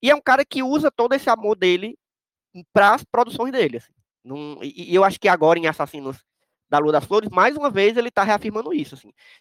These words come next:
Eu não acho que Assassinos seja um filme dentro da filmografia dele excepcional, assim, não digo que é o meu preferido dele, mas ele mantém, pra mim, um nível que ele já, já tinha mu-, desde quase sempre, assim,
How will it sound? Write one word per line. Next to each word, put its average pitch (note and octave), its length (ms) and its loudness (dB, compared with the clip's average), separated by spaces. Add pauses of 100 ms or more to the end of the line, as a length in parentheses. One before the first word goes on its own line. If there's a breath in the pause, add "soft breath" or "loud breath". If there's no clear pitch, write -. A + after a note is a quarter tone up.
(160)
Eu - 100 -10
não D4 120 0
acho A#3+ 180 2
que G#3 140 0
Assassinos F#3 480 -2
seja F3 240 -4
um E3 80 -8
filme D3+ 520 -4
dentro D3+ 200 -4
da C#3 120 -2
filmografia C#3 460 -4
dele B2+ 360 -4
excepcional, D#3 640 0
assim, C#3 360 -10
não F3+ 120 -8
digo E3+ 280 -14
que D#3 280 -8 (440)
é E3 100 4
o D#3 40 2
meu E3 120 6
preferido D#3+ 460 0
dele, C#3 340 0 (640)
mas G3 300 0
ele A#3 160 4
mantém, A3+ 580 -2 (200)
pra D#3+ 140 2
mim, D3+ 240 -10 (320)
um F#3 140 -8
nível G#3 640 0
que A#3 100 -8
ele A3 260 4
já, A3 240 0 (340)
já D#3 260 -2 (180)
tinha B3+ 240 -8
mu-, C4 280 -14
desde D4 300 0
quase D4+ 260 0
sempre, - 380 -8 (360)
assim, B2 280 -20